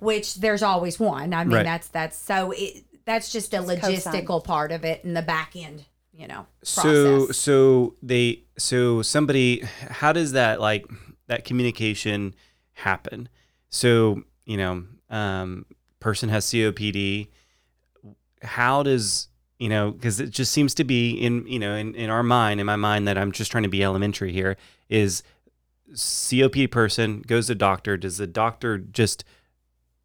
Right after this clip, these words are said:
Speaker 2: all doctors just know about home health?
Speaker 1: Oh, that's a good question. And I might let Gretchen take
Speaker 2: 'Kay.
Speaker 1: that one over because,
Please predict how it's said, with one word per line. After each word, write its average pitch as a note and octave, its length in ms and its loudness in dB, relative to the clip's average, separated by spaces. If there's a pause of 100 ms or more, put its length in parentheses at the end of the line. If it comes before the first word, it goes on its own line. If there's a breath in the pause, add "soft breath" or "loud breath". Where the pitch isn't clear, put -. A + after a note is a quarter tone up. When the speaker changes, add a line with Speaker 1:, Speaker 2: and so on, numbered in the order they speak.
(540)
Speaker 2:
all D3 180 8
doctors C3 380 6
just A2+ 200 -2
know A#2 180 6
about A2 200 2
home A2 180 -2
health? A#2+ 220 -2
Speaker 1:
Oh, G#3 340 -4
that's G3 220 -8
a F3+ 60 -12
good F#3+ 240 -12
question. F3 680 -8
And E3+ 140 -8
I A3 120 0
might E4 300 0
let D4+ 200 -2
Gretchen B3+ 400 -2
take B3 240 -2
Speaker 2:
'Kay. B3+ 80 4
Speaker 1:
that A#3+ 200 4
one B3 160 0
over B3 360 -2
because, G#3 760 -4